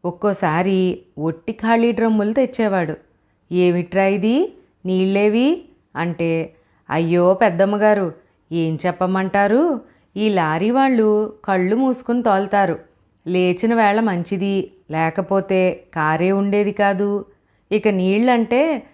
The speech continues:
సడన్గా తిప్పేశాను కాబట్టి బండి పక్కనే ఉన్న పల్లంలోకి దిగింది. డ్రమ్ములు దొర్లిపోయినాయమ్మా" అంటూ డ్రైవర్ జరిగిందంతా యాక్షన్తో సహా చెబుతోంటే మా అత్తగారు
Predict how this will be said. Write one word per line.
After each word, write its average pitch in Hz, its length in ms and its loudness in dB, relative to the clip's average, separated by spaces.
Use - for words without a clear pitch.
సడన్గా 196 480 2
తిప్పేశాను 226 680 -2
కాబట్టి 220 760 0
బండి 185 300 2
పక్కనే 214 560 0
ఉన్న 226 180 2
పల్లంలోకి 185 720 0
దిగింది. 214 520 0
డ్రమ్ములు 190 680 0
దొర్లిపోయినాయమ్మా" 190 1200 0
అంటూ 160 520 -4
డ్రైవర్ 170 480 2
జరిగిందంతా 165 1120 -2
యాక్షన్తో 214 680 0
సహా 190 300 0
చెబుతోంటే 175 880 -4
మా 165 100 -4
అత్తగారు 180 760 -2